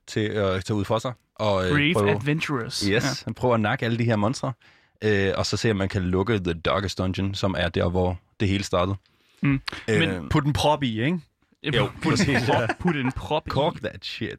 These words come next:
Speaker 2: Ja. Men hvordan, hva-, altså, hvordan spiller man det her spil? Altså, hvordan er gameplayet?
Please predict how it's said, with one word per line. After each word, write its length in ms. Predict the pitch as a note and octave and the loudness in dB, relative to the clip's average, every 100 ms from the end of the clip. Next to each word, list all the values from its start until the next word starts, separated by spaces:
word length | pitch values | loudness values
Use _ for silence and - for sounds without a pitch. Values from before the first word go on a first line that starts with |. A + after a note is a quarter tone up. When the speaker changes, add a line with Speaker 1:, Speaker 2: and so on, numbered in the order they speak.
| _ - | _ -14
Speaker 2:
Ja. 40 | C#3+ - - - | -14 -14 -10 -2
Men 140 | E3 | 0
hvordan, 320 | E3 F3 G#3+ - | 2 0 0 -6
hva-, 180 | - E3 | -6 0
altså, 180 | D#3 D#3 | 0 0
hvordan 200 | E3+ G3 | 0 0
spiller 300 | - F3+ F#3 | 0 0 2
man 140 | C#3+ | 2
det 80 | B2+ | 2
her 40 | |
spil? 280 | B2+ - C3 - | -2 -2 -4 -2
Altså, 140 | C#3 | -2
hvordan 260 | C#3 D3+ - | 0 0 -2
er 120 | C#3+ | -4
gameplayet? 500 | D#3 C3+ D3 B2 A#2+ | -4 -4 -4 -4 -8